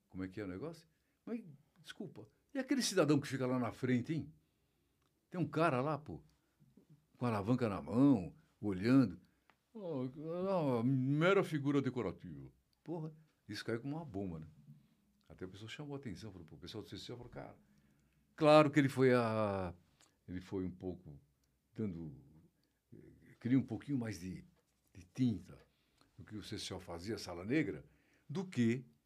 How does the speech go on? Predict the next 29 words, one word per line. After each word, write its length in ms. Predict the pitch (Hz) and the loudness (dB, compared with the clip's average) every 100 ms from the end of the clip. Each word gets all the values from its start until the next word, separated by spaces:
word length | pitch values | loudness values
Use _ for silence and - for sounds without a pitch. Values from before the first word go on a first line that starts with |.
| _ _ _ _ _ _ _ | _ _ _ _ _ _ _
pro 120 | 156 165 | -4 -2
cara 340 | - 117 127 | 4 4 4
que 80 | 117 | 0
tá 120 | 120 | 0
lá 100 | 120 | 2
embaixo 540 | 131 107 107 107 - 113 _ _ _ _ | 4 4 2 -2 -10 -16 _ _ _ _
segurando 460 | - 113 110 110 110 | -10 -4 -2 0 -2
a 60 | |
barra. 180 | 92 98 | 0 -4
Porque 140 | - | -4
se 80 | 107 | -8
o 20 | 131 | 0
cara 120 | 160 | 2
não 100 | 143 | 2
apertasse 340 | 120 104 107 | 0 0 -2
o 60 | 98 | -4
botão 200 | 101 98 | -2 -2
lá 80 | 85 | -2
embaixo, 400 | 85 202 151 - _ _ | -2 -4 -6 -16 _ _
o 100 | 254 | -4
trem 180 | 254 262 | 0 4
não 80 | 277 | 4
vai. 420 | 220 202 233 120 - _ _ _ _ _ _ _ _ | 6 6 4 0 -10 _ _ _ _ _ _ _ _
Quem 160 | 175 180 | 0 2
tem 140 | 180 | 2
que 80 | 165 | 2
liberar 280 | 143 127 110 | 4 4 2
o 60 | |
trem? 400 | - 135 196 92 | 2 -2 -2 -6